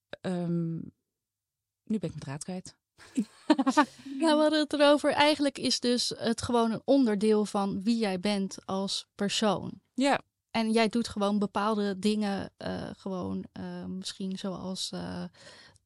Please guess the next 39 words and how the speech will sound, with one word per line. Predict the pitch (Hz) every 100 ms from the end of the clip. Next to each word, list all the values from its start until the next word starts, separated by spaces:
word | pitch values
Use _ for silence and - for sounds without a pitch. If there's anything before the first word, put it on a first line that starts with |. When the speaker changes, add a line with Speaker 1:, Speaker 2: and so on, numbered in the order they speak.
| _
Speaker 2:
zo'n | - 202
surfen, | 190 220 196 196 - 190 190 -
eh, | 208 190 190
pak | - 208
jij | 208 190
wat | 196 - -
intenser | - 208 214 202 - 208
op | 208 196 - -
<laughs> | 190 -
dan | 214
andere | 202 202 190 190
Speaker 1:
Ja, |
Speaker 2:
mensen. | 262 220 208
En |
Speaker 1:
zeker. | 220 233
Speaker 2:
leg |
jij | 220 196
de |
druk | 196 208 240
wat | 208
hoger | 196 208 214 - 196
dan | 202 202 202 202 _ _ _ -
normaal | 202 214 202 208
gesproken. | 190 - 214 226 -
En | 185
daar | 196
schiet | 196 - 220 -
je | 202
gewoon, | 190 185 185 190 185 202 -
ja, | - 185 208 214 -
Speaker 1:
Ja, | 277 -
Speaker 2:
bovenuit. | 208 202 196
Speaker 1:
allemaal | 190 190
net | 196 196
even | 160 160
wat | 156
Speaker 2:
Ja, | 240
Speaker 1:
extremer. | 208 - 190 226 196
Speaker 2:
precies. | 240 226 240 175 - - -